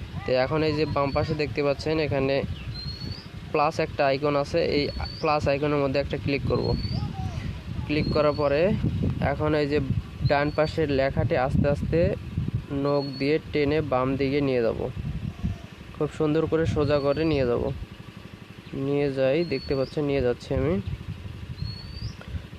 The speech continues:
নিয়ে যাচ্ছি, একবারে শেষ পর্যন্ত নিয়ে গেলাম। এখন এটা যদি আমি এভাবে টেনে দেখাই, এই দেখতে পাচ্ছেন লেখাটি কিন্তু আসবে।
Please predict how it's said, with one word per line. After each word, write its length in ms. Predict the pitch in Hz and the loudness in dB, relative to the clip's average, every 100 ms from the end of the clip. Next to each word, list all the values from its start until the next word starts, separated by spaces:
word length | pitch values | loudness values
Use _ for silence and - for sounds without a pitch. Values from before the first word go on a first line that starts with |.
| - - 160 | -14 -12 -6
নিয়ে 220 | 135 143 | 0 2
যাচ্ছি, 400 | 139 139 - - 165 - - - 143 | 2 0 -2 -4 -2 -4 -12 -6 -4
একবারে 560 | 143 135 143 139 143 160 180 - - - - - - - - | -2 -2 2 4 4 4 2 -2 -16 -18 -18 -18 -18 -14 -6
শেষ 160 | 170 160 - | -2 -2 0
পর্যন্ত 280 | 151 151 156 156 | 0 2 2 2
নিয়ে 140 | 139 | 2
গেলাম। 220 | 123 117 117 127 - - - - - | 2 2 -2 -6 -16 -18 -18 -16 -4
এখন 400 | 131 139 165 151 160 190 - - - - - - 147 | -4 0 0 2 0 -2 -8 -18 -18 -16 -18 -8 -4
এটা 200 | 143 156 147 | 0 0 0
যদি 160 | 151 147 | 2 4
আমি 160 | 143 143 - 139 | 4 2 0 0
এভাবে 420 | 143 151 147 147 - - - - - - - - - | 0 2 2 2 0 -4 -18 -18 -18 -18 -18 -14 -2
টেনে 260 | 147 147 131 | 0 2 2
দেখাই, 300 | 131 143 151 - 139 | 0 0 0 2 2
এই 80 | 131 | 2
দেখতে 240 | 131 - 135 | 0 0 0
পাচ্ছেন 280 | 123 165 175 147 | 2 0 2 2
লেখাটি 260 | 135 139 135 | 0 0 0
কিন্তু 200 | 135 131 | 2 2
আসবে। 340 | 123 113 110 | 2 2 0